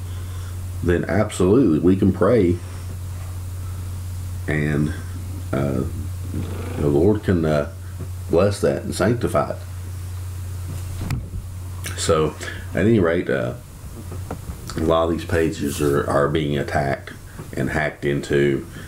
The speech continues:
and taken down. So, uh, you know, that's, uh, another reason why,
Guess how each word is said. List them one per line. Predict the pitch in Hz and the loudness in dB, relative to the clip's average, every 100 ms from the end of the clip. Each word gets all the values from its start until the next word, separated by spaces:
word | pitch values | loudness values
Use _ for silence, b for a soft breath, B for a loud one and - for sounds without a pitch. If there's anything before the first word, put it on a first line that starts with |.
| B | B
and | 71 | -2
taken | 69 80 78 73 | 0 0 0 0
down. | 71 71 69 67 69 - - B B B B | 0 0 0 0 0 0 -4 B B B B
So, | - 71 69 69 | 0 4 6 4
uh, | 65 62 - - - | 4 0 -4 -12 -4
you | 69 | 0
know, | 67 65 - - - - - - - - B B B B | 2 0 -2 -10 -14 -14 -14 -14 -14 -14 B B B B
that's, | - 69 69 - - | 0 0 -2 -4 2
uh, | 76 69 67 - - - - - - - - - - - - - - - - B B B B B B B B B B B B B B B | 4 4 -2 -8 -16 -14 -10 -6 -6 -8 -12 -14 -14 -12 -8 -6 -4 -4 -6 B B B B B B B B B B B B B B B
another | - 78 76 71 | 0 2 2 2
reason | 71 76 69 69 69 | 2 2 0 -2 2
why, | 73 71 65 | 4 4 2